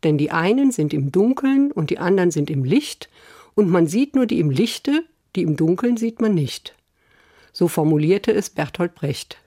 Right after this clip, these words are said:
Das ist einfach ungerecht.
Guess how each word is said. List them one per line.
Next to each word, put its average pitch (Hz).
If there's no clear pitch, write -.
Das 226
ist -
einfach 214
ungerecht. 165